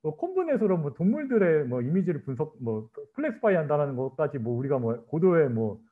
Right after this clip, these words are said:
로그를 기록하고, 이건 말이 안 되는 거고, 그렇게 리스크가 적은 것들을 또 식별해내고 리스크가 높은 것들을 또 다 분류해내가지고 이렇게. 근데 이제 그 과정에서 또 여러 가지 사회적인 갈등과 이견이 있을 수 있습니다. 예를 들면 트-, 그 예가 뭐냐면 에이아이에 관련된 건 아니지만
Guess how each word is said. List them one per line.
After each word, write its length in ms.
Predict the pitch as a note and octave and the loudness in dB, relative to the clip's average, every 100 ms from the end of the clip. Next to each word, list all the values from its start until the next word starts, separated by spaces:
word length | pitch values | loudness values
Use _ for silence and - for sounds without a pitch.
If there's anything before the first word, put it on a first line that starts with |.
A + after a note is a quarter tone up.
| _ | _
로그를 320 | D3+ F3+ F#3+ D3+ | -4 2 2 2
기록하고, 240 | C#3 C#3 | 0 -2
이건 140 | D3 | 0
말이 200 | E3 C#3+ | 2 4
안 120 | F3 A2+ | 2 0
되는 180 | C3 | -2
거고, 300 | A2+ F#2+ A2+ | -4 -4 -4
그렇게 340 | G2 A#2 F#3+ - _ _ | -6 -2 -2 -2 _ _
리스크가 280 | F3 - B3 | -10 -2 -2
적은 280 | A3+ D#3+ A#3 | 0 0 2
것들을 340 | A3 - F#3 | 0 0 -4
또 80 | F3+ | -6
식별해내고 680 | - - D4 B3 D#3+ C3 G#3+ A3 - _ _ _ _ _ _ | -10 -8 -4 0 0 0 -4 -6 -14 _ _ _ _ _ _
리스크가 300 | B2+ B2 G3 | -12 -6 -2
높은 240 | C3 A#2+ F#3 | 0 0 -2
것들을 340 | D#3+ D3+ C3+ | -2 -2 -2
또 80 | D3+ | -2
다 140 | D#3 C#3+ | -4 -4
분류해내가지고 880 | B2 C#3+ C3 A#2 G2 F2+ A#2 F#3+ F#3+ _ _ _ _ - | -2 0 0 0 -4 -6 -8 -8 -10 _ _ _ _ -12
이렇게. 240 | B2 G#2+ A2 - | -6 -6 -6 -2
근데 160 | A3+ | 2
이제 100 | A3+ | 2
그 120 | A3+ | 2
과정에서 680 | C4+ D#4+ C#4+ A3+ A#3 C#4 C4+ _ _ | 2 2 4 2 2 0 -6 _ _
또 80 | G3+ | 0
여러 140 | F3+ | 4
가지 200 | A3+ A3 | 4 4
사회적인 420 | G#3+ D4+ E4 C4+ A#3 | 2 0 0 -2 -2
갈등과 340 | B2+ - E3 | -4 -2 -2
이견이 280 | A#2+ F#3 D3+ | 0 -2 -2
있을 160 | B2 | -4
수 100 | B2+ | -8
있습니다. 300 | A2+ - G#2+ | -10 -8 0
예를 160 | C3+ A3 | 2 2
들면 260 | G3+ F#3 D#3 | 2 -2 -4
트-, 180 | A3+ - | -12 -8
그 280 | E3+ D#3+ | -4 0
예가 180 | B2 D#3 | 2 0
뭐냐면 360 | C3+ A#2+ B2+ C3 C3 | -2 -4 -6 -4 2
에이아이에 280 | G#3 G#3 | 4 4
관련된 280 | D#3+ C3+ C3 | 2 -2 -4
건 120 | C3+ | -6
아니지만 460 | G#2+ F#2+ G#2 E3 G3 | -6 -6 -8 -8 -10